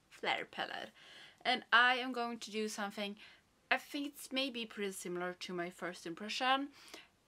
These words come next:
but also a look that I love, and I am going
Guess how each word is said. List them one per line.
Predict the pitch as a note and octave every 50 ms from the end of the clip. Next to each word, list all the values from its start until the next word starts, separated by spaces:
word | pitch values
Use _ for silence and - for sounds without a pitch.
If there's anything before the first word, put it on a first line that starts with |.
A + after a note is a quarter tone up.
| _
but | - F#3+ G#3 - -
also | F3+ F#3 F#3+ G3 - - A3 F#3+
a |
look | G3 G3 F#3+ F#3 F#3 F#3+ G3 - - - - - _ _ _ _ _ _ _ _ _ _ -
that | - F#3+ F3+
I | F3+ F3+
love, | F3+ F3 E3+ E3+ F3 F3+ G#3+ -
and | - F#3 F#3
I | F3+ F3+ F3
am | F3+ F3+
going | F3 F3+ F3 F3 F3